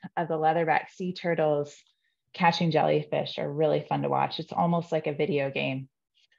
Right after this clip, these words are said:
And so I encourage you to explore that. And leatherback sea turtles aren't only on the West Coast,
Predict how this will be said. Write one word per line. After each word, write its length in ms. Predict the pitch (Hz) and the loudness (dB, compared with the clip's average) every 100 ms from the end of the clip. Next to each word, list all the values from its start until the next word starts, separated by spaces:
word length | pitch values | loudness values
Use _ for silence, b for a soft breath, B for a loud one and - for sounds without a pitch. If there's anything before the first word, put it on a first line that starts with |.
| _ - | _ -4
And 300 | 160 147 143 | 2 2 2
so 140 | - | 4
I 180 | 160 - | 4 4
encourage 640 | - 151 - - 160 156 151 | 4 2 0 4 6 6 4
you 380 | 147 139 139 147 - _ _ | 2 2 0 -4 -12 _ _
to 140 | - 160 | -4 -4
explore 560 | 147 - - 156 143 | -4 -8 0 4 6
that. 300 | 135 131 - - | 6 6 4 4
And 140 | 170 | 6
leatherback 400 | 175 190 190 175 | 8 8 8 6
sea 140 | 196 | 4
turtles 320 | 180 165 151 - | 2 2 2 0
aren't 240 | 160 160 | -2 0
only 380 | 180 202 196 151 | 4 6 4 0
on 120 | 135 | 0
the 60 | 131 | 0
West 300 | 131 127 - | -2 -4 -4
Coast, 360 | 143 135 - | -2 -2 -4